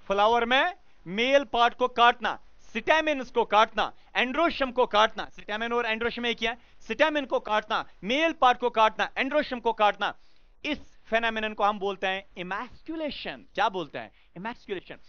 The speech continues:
पहला काम मेंडल साहब ने क्या किया? Emasculation, ई एम ए एस, emascu-, emasculation। What do you mean by emasculation? अरे बोलना मेरा बेटा, emasculation का मतलब होता है, emasculation का मतलब होता है, हाँ, उसने क्या किया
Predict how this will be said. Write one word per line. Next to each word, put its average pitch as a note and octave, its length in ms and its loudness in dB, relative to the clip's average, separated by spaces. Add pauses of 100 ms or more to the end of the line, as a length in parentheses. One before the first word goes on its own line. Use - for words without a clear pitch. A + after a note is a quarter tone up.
(240)
पहला G3 240 -2
काम F#3+ 260 -6
मेंडल F3 360 -6
साहब E3+ 200 -6
ने D#3+ 80 -12
क्या D3+ 160 -6
किया? D3+ 280 -8 (340)
Emasculation, D#3+ 720 -10 (480)
ई A#3 320 -10 (100)
एम E3+ 240 -8
ए D3 120 -8
एस, C#3+ 280 -10 (180)
emascu-, E3+ 1600 -8 (340)
emasculation। C#3 540 -12 (260)
What C4 160 -12
do E4 60 -10
you D#4+ 60 -12
mean D#4+ 140 -12
by D#4 180 -6
emasculation? B3+ 640 -10 (300)
अरे E3 120 -8
बोलना G#3 320 -8
मेरा G3+ 200 -4
बेटा, G3 260 -12 (460)
emasculation G#3+ 640 -10
का G#3+ 60 -8
मतलब G#3 320 -8
होता G3 240 -8
है, A3+ 200 -10 (320)
emasculation G3+ 560 -6
का G#3 80 -4
मतलब G3+ 320 -8
होता G3 260 -6
है, A3+ 160 -6 (200)
हाँ, F3+ 160 0
उसने G#3 240 -14
क्या G3 200 0
किया G#3 320 -6